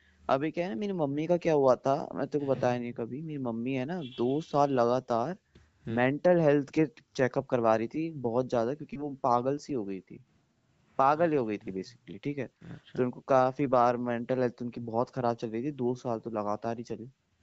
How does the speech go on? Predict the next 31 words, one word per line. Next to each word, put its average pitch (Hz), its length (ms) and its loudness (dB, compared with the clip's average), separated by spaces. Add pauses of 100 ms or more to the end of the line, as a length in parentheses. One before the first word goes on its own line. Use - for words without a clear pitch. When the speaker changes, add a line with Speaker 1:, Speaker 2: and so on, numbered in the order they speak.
(100)
Speaker 2:
हम्म। 127 280 -8 (1040)
Speaker 1:
आ, 131 260 0
फिर 156 180 0
उसके 156 220 0
बाद 156 240 6
में 170 140 0
है 160 80 2
ना, 180 280 -4 (140)
मैं 127 300 2
तो 165 140 -4
भाई 147 300 0
डर 131 220 2
गया, 131 280 4
क्योंकि 170 280 -4
उसी 156 280 -4
दिन 170 140 0
मैंने 165 220 0
वो 160 160 -2
सब 165 200 -4
किया, 160 140 -2
मुझे 151 220 -6
लगा 147 180 0
ये 170 80 2
मम्मी 131 320 0
के 147 80 0
ऊपर 143 200 0
तो 143 100 0
असर 131 220 0
नहीं 127 140 -2
हो 170 100 -2
रहा, 123 180 -4